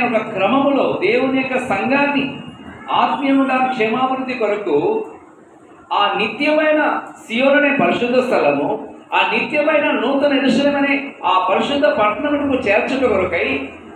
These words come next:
దేవుడు ఏం చేస్తున్నాడంటే కొంతమందిని ఉపదేశకులను ఏర్పరచుకొని ఒక ఉన్నతమైన ఉపదేశము ద్వారా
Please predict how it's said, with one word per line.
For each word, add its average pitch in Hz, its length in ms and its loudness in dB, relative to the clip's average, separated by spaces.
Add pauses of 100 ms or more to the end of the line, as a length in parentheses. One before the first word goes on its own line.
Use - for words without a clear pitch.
(100)
దేవుడు 285 460 2
ఏం 247 260 0
చేస్తున్నాడంటే 214 920 0
కొంతమందిని 190 580 -4
ఉపదేశకులను 240 720 2
ఏర్పరచుకొని 180 760 -2 (560)
ఒక 151 100 -2
ఉన్నతమైన 240 760 2 (180)
ఉపదేశము 214 680 0
ద్వారా 160 580 2